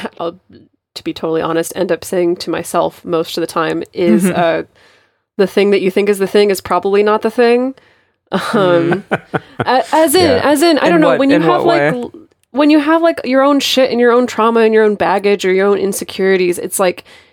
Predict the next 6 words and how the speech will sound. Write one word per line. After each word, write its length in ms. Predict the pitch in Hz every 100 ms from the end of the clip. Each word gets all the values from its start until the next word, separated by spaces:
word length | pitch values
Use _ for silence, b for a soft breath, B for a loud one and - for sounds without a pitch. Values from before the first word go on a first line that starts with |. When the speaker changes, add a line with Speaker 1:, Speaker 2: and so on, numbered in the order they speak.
| b -
Speaker 1:
it's 180 | 240
so 440 | - - 247 180 -
easy 280 | 233 240 226
for 160 | - 214
your 160 | 196
brain 720 | 160 175 190 196 185 175 165